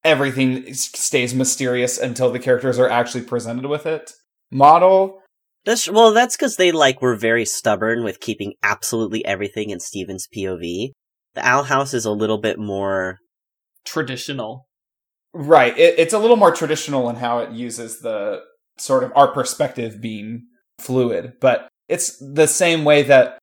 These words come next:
Speaker 1: we were presented a few episodes back, or maybe it was the season one finale. I can't remember. Whenever we saw, like,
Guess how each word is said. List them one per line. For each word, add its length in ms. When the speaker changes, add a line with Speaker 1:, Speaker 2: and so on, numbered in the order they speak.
Speaker 1:
we 180
were 140
presented 800
a 140
few 280
episodes 500
back, 380
or 120
maybe 240
it 60
was 160
the 100
season 600
one 160
finale. 400
I 80
can't 100
remember. 240
Whenever 360
we 80
saw, 300
like, 380